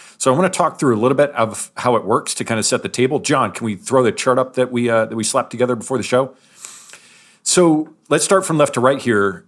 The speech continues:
Uh, for those at home, the twenty seventeen standard deduction was twelve thousand dollars. Uh, this year, that's gonna come in for married filing joint couples at twenty-seven thousand dollars. And what that means is in order to realize any tax deductions relating to mortgage interest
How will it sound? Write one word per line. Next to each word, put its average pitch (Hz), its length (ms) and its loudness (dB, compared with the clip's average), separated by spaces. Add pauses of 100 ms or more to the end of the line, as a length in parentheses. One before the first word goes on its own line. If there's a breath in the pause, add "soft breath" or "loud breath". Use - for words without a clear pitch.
Uh, 104 300 0
for 120 160 -4
those 123 180 0
at 117 60 -6
home, 123 560 2
the 117 180 -4
twenty 185 240 0
seventeen 139 360 0
standard 127 340 0
deduction 107 540 -2
was 101 440 0
twelve - 240 0
thousand 113 300 0
dollars. 95 640 -2
Uh, 104 340 2
this 143 260 0
year, 135 180 2
that's 120 240 2
gonna 123 160 -4
come 120 180 -2
in 113 220 -2
for 101 320 -2
married 113 240 -2
filing 107 240 -2
joint 110 200 -4
couples 175 280 -2
at - 100 -8
twenty-seven 143 560 0
thousand 95 340 -2
dollars. - 380 -10 (600 soft breath)
And 135 100 2
what 139 100 0
that 139 160 2
means 151 520 2
is 127 260 0
in 143 60 -2
order 151 180 2
to 113 80 0
realize 131 680 2
any 190 260 0
tax 147 360 -4
deductions 101 560 -4
relating 110 260 -2
to 110 100 -6
mortgage 117 360 -2
interest 139 460 -4